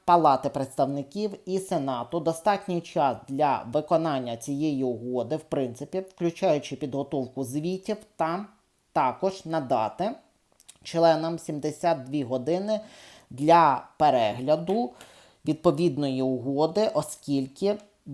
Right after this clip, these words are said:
необхідно ухвалити короткострокову безперервну резолюцію щодо фінансування агентств до восьмого і двадцять другого березня, яка буде проголосована Палатою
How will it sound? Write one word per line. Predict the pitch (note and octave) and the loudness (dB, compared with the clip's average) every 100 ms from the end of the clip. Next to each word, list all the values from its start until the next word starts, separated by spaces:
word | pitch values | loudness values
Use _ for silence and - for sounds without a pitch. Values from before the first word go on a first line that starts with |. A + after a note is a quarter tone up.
| C3+ C#3 _ _ _ | -14 -18 _ _ _
необхідно | D#3+ D#3 - - G#3 G3 G3 F#3+ G3 F#3+ _ _ - | -2 -2 -2 -4 -4 -2 -2 -2 -4 -8 _ _ -6
ухвалити | D#3+ - D#3+ D#3+ G3+ F3+ | -6 6 6 8 4 0
короткострокову | - F#3+ F3 - D#3 - D#3+ - D#3+ B2+ | 2 2 2 -2 -6 -4 -2 2 4 4
безперервну | A#2 C#3+ - D#3 D3 C#3 A#2 A#2+ A#2 A2 | 0 0 2 2 6 6 4 -4 -6 -4
резолюцію | - D#3 C3+ C#3+ C3+ C#3 - G3+ | 0 2 2 0 0 -4 -2 -4
щодо | F#3 G#3 D#3 | -2 -2 0
фінансування | C#3+ D#3 C#3 B2 - D3 C#3 C3 B2 | 0 -2 -6 -6 -6 -2 -2 -2 -6
агентств | - C#3+ B2+ D3 F3+ - - - - - | -4 -4 -2 -4 -4 -8 -14 -20 -20 -14
до | C3+ F3+ D#3 | 0 4 6
восьмого | A#2+ D3 E3+ - G#3+ A3 F#3+ | 4 2 2 2 2 2 2
і | - A3 | -2 -6
двадцять | E3+ C3 E3 F3 E3 C#3 | -2 4 4 4 -4 -2
другого | D3 E3 D#3+ D3+ | 0 2 4 2
березня, | C#3+ A#2+ A2 C#3 F#3+ A3 D#4+ - _ _ _ _ - | 4 2 2 -6 -4 -4 -4 -12 _ _ _ _ -14
яка | C#3+ C3+ - F3 F#3 C3 | -6 -6 2 2 2 -4
буде | D3+ D#3 B2 | -2 2 0
проголосована | - B2 C3+ C3+ - D#3 B2+ A#2+ A2+ | 0 -2 0 -2 -2 -2 0 -2 -2
Палатою | B2+ A#2 G2+ - A2+ | -2 -2 -2 -6 -12